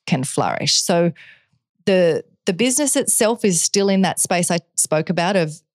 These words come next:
helping people do good and make money, but there's the stepping up into more of that systemic space of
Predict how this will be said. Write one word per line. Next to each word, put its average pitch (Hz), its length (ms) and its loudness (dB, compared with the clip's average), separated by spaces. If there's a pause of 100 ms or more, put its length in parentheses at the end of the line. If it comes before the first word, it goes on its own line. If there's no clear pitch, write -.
helping 175 300 2
people 170 220 0
do 160 240 0
good 165 180 0
and 160 120 0
make 151 220 -2
money, 180 380 -2 (480)
but 165 240 -2
there's 165 500 0 (840)
the 160 460 2 (380)
stepping 180 560 -2 (160)
up 175 240 -2
into 175 280 0
more 160 220 2
of 156 100 -4
that 147 200 -2
systemic - 600 -2
space 151 540 -2
of 147 420 -2